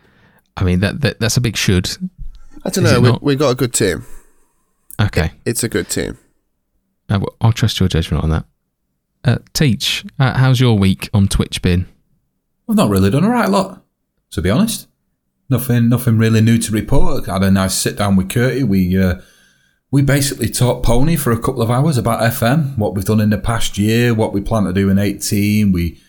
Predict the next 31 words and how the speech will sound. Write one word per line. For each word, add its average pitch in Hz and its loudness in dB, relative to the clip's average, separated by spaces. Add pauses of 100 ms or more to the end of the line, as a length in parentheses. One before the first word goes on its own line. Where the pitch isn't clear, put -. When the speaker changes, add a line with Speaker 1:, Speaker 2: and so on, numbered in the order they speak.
(520)
Speaker 3:
discussed, - -2
obviously, 92 -6
the, 82 -4
the 85 -6
news 87 -2
dropping 85 0
from, 82 -4
uh, 76 -6
Football 92 -4
Manager 92 2
this - -4
week, 90 -2
the 85 -4
little 80 -4
video 90 0
that 87 -2
went 92 0
on, 95 2
and, 92 0 (440)
and 110 2
then 120 2
we, 120 0
uh, 120 2
we, 104 -4
we 113 2
actually 139 -2
used, 104 0 (240)
for - -6
the 98 0
first 120 -2
time, 95 -4